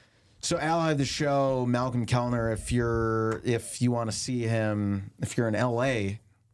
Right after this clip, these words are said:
this weekend, his shows Friday and Saturday, including at the Hollywood Improv on Saturday, the thirteenth.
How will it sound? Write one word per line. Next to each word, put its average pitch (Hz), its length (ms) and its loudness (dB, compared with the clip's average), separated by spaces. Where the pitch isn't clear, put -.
this 117 280 2
weekend, 110 400 0
his 104 320 0
shows 107 360 0
Friday 110 460 0
and 104 240 0
Saturday, 104 640 0
including 95 680 0
at - 120 0
the 98 80 0
Hollywood 117 500 0
Improv - 760 -2
on 90 540 -2
Saturday, 110 680 -4
the 101 80 4
thirteenth. - 800 -4